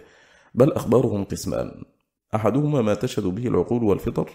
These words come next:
الثاني ما تدركه العقول بمجردها كالغيوب التي أخبروا بها عن تفاصيل البرزخ واليوم الآخر وتفاصيل الثواب والعقاب،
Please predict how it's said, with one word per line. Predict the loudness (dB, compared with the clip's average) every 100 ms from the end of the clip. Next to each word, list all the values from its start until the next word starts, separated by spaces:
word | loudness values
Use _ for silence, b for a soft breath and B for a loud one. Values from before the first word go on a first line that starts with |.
| -20 b b b b _
الثاني | 2 4 0 2
ما | 2 0
تدركه | -2 -4 -2 0
العقول | 0 0 0 -2
بمجردها | -2 -2 0 2 4 2 2 0 0
كالغيوب | 0 -2 0 0 0 0
التي | 0 -2 -2 -8 -8
أخبروا | -2 0 0
بها | 0 0 0
عن | -2
تفاصيل | -2 -4 -4 -2 -4
البرزخ | 0 -2 0 -2 -2
واليوم | -2 0 0
الآخر | 0 0 0 -2 -6 b b b b
وتفاصيل | 2 2 0 -4 -4 -2
الثواب | -2 2 2 2
والعقاب، | 2 2 2 2 2